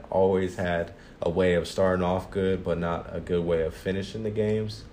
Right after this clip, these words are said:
Um, but they finished the game, um, you know, pr-, pretty well last night.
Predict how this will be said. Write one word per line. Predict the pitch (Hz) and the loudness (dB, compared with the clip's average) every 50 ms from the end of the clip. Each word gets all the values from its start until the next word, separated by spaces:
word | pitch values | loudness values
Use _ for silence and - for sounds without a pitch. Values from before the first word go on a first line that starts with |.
| - - - - - - - - | -18 -18 -18 -18 -18 -16 -8 -4
Um, | 82 85 82 82 80 82 80 | -2 -2 -2 -2 -2 -2 0
but | 85 90 87 85 - - - - - | 2 4 4 4 2 0 -4 -4 0
they | 92 98 | 0 0
finished | 98 - 139 135 131 120 110 - | 0 0 -2 -2 -2 -2 0 -2
the | 113 | 0
game, | 107 113 110 110 110 107 104 101 92 | 2 2 2 2 2 2 0 0 0
um, | 90 90 90 90 90 90 90 87 - - - | -2 -2 0 -2 -2 -4 -4 -6 -10 -12 -10
you | - 85 | -6 -4
know, | 85 82 82 82 - - - | -2 -2 -2 -4 -6 -10 -16
pr-, | - - 101 - - - | -12 -12 -12 -12 -12 -10
pretty | - - 110 107 104 | -4 -2 0 0 0
well | 92 95 98 98 92 | 2 2 2 4 2
last | 87 87 85 82 80 - - | 2 2 0 0 -2 -4 -6
night. | - 87 80 80 80 | -6 -4 -4 -4 -6